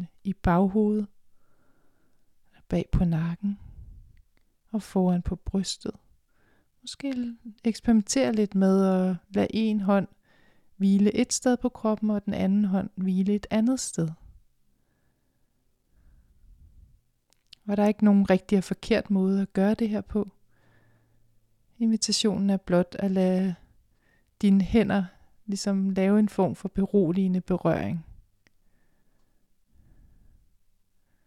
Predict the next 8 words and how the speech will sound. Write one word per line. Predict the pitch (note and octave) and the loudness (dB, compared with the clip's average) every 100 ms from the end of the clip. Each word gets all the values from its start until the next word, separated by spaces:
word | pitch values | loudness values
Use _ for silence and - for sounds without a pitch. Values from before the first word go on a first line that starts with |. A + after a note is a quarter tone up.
| _ _ _ _ | _ _ _ _
Så | - _ | -20 _
du | |
kan | - A3 | -4 -2
ligesom | G3+ G#3+ G3 | 0 0 0
følge | - G#3+ G3+ G3+ G#3 | -2 2 2 4 2
dine | - F#3+ F#3 F3+ | 0 -2 -2 -2
indre | G3 F#3+ G3+ F#3 | -2 -2 -2 -2
impulser. | F#3 - A#3 G#3+ - A3 | 0 0 -2 -4 -6 -6